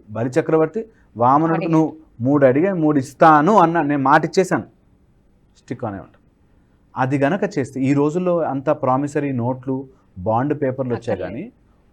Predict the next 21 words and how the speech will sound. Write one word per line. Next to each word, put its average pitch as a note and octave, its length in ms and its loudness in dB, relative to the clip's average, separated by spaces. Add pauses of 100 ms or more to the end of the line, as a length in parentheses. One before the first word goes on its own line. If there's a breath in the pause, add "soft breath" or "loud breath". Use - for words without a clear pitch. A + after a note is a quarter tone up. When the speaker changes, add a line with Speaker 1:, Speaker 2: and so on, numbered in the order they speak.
(120)
Speaker 1:
ఒకప్పుడు C#3 400 0
మాట B2+ 400 -4
అండి. G#2+ 160 -10 (1000)
ఎందుకు C#3+ 280 -2
అంటే, B2+ 200 -2
నువ్వు C3 220 -2
ఒక్కసారి D3+ 760 4
ప్రామిస్ D#3 440 4
చేస్తే, A#2+ 320 -4 (760)
నీ G#2+ 80 -6
బ్రెయిన్లో B2+ 400 2
ఇలా C3 340 6
ఫైర్ C3+ 340 4
అప్ C#3 160 2
అయి C3+ 80 2
స్టోర్ B2 300 0
అయ్యి, B2 300 -2 (280)
అక్కడి B2 260 -4
నుంచి C3 160 -6
కాన్షియస్నెస్కి B2+ 680 -6
అంటుకుని, A#2+ 480 -6